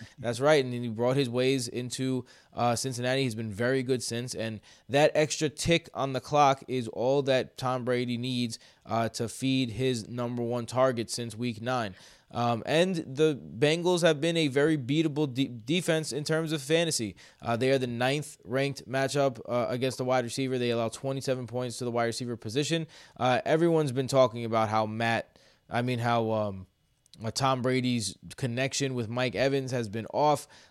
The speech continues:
Last week they connected. It got taken back by a holding penalty. It just seems like those two guys cannot get it together. But on the other hand, Chris Godwin, he's been putting up elite league-winning numbers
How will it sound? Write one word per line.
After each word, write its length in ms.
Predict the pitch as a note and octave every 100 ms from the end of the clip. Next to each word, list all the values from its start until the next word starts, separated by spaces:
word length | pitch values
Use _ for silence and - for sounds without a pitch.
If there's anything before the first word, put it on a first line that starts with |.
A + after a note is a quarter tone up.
| -
Last 340 | B2+ C#3 A#2
week 200 | C3+ C#3+
they 120 | B2+
connected. 720 | B2+ C3+ C#3+ C#3+ C#3+ D3 C3+ - _ -
It 100 | B2
got 300 | G#2 B2 - - _
taken 320 | - C#3 C3 A#2+
back 260 | C3 B2
by 140 | B2+ A2+
a 80 |
holding 360 | A#2 D3+ D#3 D3+
penalty. 520 | C#3 C#3+ C3+ C#3+ C#3 - - -
It 100 | B2+
just 220 | C#3+ -
seems 240 | D#3+ D3+
like 180 | C#3+ A#2+
those 320 | C3 C#3 C3
two 260 | - C#3 C3
guys 380 | B2+ B2+ A#2+ -
cannot 580 | - A2 A2 A#2+ B2+
get 120 | B2+ A#2
it 80 |
together. 440 | G2 A2 C3+ A#2+ A2 - - -
But 300 | F#2 A2+ - -
on 160 | A2+
the 80 | B2
other 180 | C#3+ D#3+
hand, 220 | C#3+ B2+
Chris 220 | - C3+
Godwin, 480 | A#2 C#3 C#3 B2+ A#2+ - _ _ _ - _
he's 400 | - - F3+ G3+
been 220 | E3+ G3+
putting 360 | - F#3 F3+ F3
up 200 | F3+ - C3+
elite 760 | C3 B2 B2 D#3 F#3 - - - _ _
league-winning 880 | A2+ C3+ F3+ D#3+ D3+ F3 E3+ E3 D3
numbers 600 | C3+ D#3+ F#3 A3 A#3